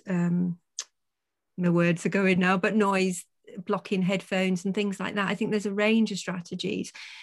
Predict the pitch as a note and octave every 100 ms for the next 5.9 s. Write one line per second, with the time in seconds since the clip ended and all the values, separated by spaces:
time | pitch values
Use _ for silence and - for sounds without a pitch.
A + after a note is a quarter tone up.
0 | - G3 G3 G#3+ - G3 G#3+ G#3+ G3+ -
1 | A3 G#3 G3 G3+ G3 F#3 F3+ F3+ - -
2 | - _ _ _ _ - - G3+ G3 F3+
3 | F#3 F3+ F3+ F#3+ G#3+ A#3+ F#3 - F#3+ F3+
4 | F#3 E3+ F#3+ F3+ E3+ E3+ - - F3+ E3+
5 | D#3+ - F3 E3 - F#3 F#3 A3 G#3+